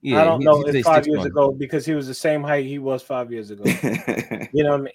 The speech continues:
Speaker 2: I, I think just because he have a little bit more boost and speed, and he got past one or two more people, like, twice or three times a game.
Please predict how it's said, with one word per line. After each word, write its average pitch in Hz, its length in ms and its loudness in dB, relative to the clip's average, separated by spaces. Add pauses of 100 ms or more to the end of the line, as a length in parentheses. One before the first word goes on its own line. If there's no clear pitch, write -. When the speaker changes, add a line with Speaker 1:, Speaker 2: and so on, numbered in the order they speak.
Speaker 2:
I, 147 160 6
I 156 120 8
think 156 280 0
just 165 200 4
because 175 340 2
he 175 100 2
have 156 280 4
a 151 40 -2
little 151 200 2
bit 147 160 0
more 147 260 0
boost 156 360 0
and 127 60 -8
speed, 160 300 -2
and 127 140 -2
he 156 100 0
got 147 260 4
past 156 280 0
one 151 160 -2
or 143 80 -2
two 160 180 -4
more 143 220 -2
people, 151 500 -6
like, 127 220 -4
twice 151 320 0
or 131 60 -10
three 147 200 -8
times 147 300 -4
a 135 60 -8
game. 143 300 -4